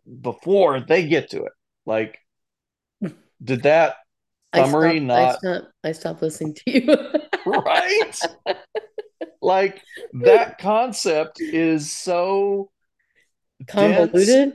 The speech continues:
Speaker 2: It's so,
Speaker 1: and
Speaker 2: like,
Speaker 1: convoluted and bizarre that you're alienating most of the people who go to watch your movie
Speaker 2: Right.
Speaker 1: just,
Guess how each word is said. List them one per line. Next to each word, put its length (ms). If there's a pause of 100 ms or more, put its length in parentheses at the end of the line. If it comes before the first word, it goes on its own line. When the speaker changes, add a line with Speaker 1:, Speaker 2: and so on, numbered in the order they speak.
Speaker 2:
It's 240
so, 180
Speaker 1:
and 80
Speaker 2:
like, 180
Speaker 1:
convoluted 800
and 240
bizarre 840 (380)
that 340 (240)
you're 400
alienating 1160 (800)
most 760
of 160
the 80
people 460
who 160
go 180
to 80
watch 320
your 120
movie 500
Speaker 2:
Right. 380
Speaker 1:
just, 440